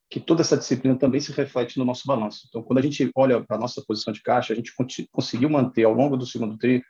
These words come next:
uma posição praticamente estável àquela que a gente observou no final do primeiro tri desse ano, que é uma posição de caixa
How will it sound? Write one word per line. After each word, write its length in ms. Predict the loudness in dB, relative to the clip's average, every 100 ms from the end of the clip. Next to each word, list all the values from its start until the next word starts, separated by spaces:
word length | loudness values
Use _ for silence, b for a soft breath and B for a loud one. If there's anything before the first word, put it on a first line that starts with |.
| _ _ _
uma 120 | -6 2
posição 320 | 2 2 2
praticamente 520 | 2 2 0 0 -2
estável 420 | -6 2 2 2
àquela 300 | 0 0 0
que 80 | -2
a 40 |
gente 160 | -4 -4
observou 480 | -8 -2 -2 0 -2
no 140 | -2
final 260 | -4 -2 -2
do 80 | -4
primeiro 380 | -2 0 0
tri 140 | -4 -4
desse 280 | -4 -2 0
ano, 300 | 0 0 -6 _ _ _ _ _
que 120 | 2
é 60 | 4
uma 140 | 4
posição 280 | 2 2 2
de 120 | -2
caixa 420 | 0 0 2 -2